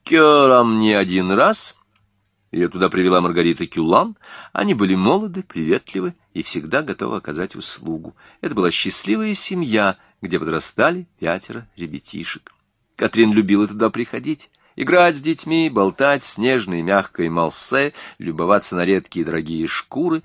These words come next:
которые Жак привозил с большим риском. Времена были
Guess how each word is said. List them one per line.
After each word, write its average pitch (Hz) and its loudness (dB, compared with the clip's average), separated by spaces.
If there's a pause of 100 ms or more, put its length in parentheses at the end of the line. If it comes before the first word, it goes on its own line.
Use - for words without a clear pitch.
(220)
которые 127 4
Жак 117 2
привозил 110 2
с 98 0
большим 104 0
риском. 104 -2 (160)
Времена 90 0
были 76 -6